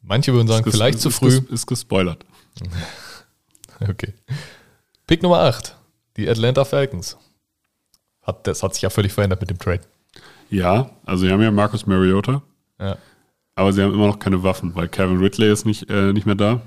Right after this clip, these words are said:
Speaker 2: Sie haben nur Kyle Pitts in meinen Augen.
Speaker 1: Russell
Speaker 2: Russell
Speaker 1: Gage
Speaker 2: Gage ist
Speaker 1: ist
Speaker 2: nicht mehr da.
Speaker 1: bei den Bucks, ja.
Speaker 2: Und, äh, ich gebe ihnen eine Premium Russell Gage Version. Einen kleinen, shifty Guy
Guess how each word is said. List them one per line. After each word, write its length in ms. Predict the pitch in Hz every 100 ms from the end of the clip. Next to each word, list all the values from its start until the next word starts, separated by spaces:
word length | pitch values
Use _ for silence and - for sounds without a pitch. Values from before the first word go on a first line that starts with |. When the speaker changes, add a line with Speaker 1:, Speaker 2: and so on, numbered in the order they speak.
| - _ -
Speaker 2:
Sie 80 | 98
haben 120 | 98
nur 160 | 107
Kyle 240 | - 101 95
Pitts 260 | - 95
in 80 | 92
meinen 220 | 87 87
Augen. 200 | 87 87 - -
Speaker 1:
Russell 200 | 90 95
Speaker 2:
Russell 160 | 92 101
Speaker 1:
Gage 120 | 95
Speaker 2:
Gage 120 | 101
ist 60 | -
Speaker 1:
ist 140 | 107
Speaker 2:
nicht 120 | 107
mehr 120 | 113 107
da. 300 | 107 117 -
Speaker 1:
bei 80 | 101
den 80 | 90
Bucks, 320 | 92 - -
ja. 220 | 92 101 _
Speaker 2:
Und, 520 | 101 98 95 95 -
äh, 380 | 95 92 92 92 - -
ich 240 | 117 -
gebe 240 | 131 135 -
ihnen 200 | 127 120
eine 60 | 113
Premium 600 | - - 127 151 143 123
Russell 300 | 113 113 107
Gage 320 | 104 107 -
Version. 480 | - 90 92 95 120 - _ _ _ _ _ _ _ _ _ _
Einen 180 | 90 98
kleinen, 600 | - 110 107 123 131 139 - _ _ _ _ _ _
shifty 420 | - 131 123 - 107
Guy 400 | 104 104 104